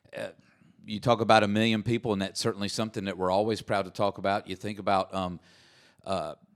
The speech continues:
the G C P S and eleventh largest school district in the nation, a hundred eighty-three thousand students. They,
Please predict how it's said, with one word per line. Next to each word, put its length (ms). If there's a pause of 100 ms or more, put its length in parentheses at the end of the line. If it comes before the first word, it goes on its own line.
the 100
G 180
C 200
P 260
S 280
and 280
eleventh 540
largest 340
school 220
district 400
in 100
the 80
nation, 340
a 40
hundred 260
eighty-three 420
thousand 380
students. 500
They, 300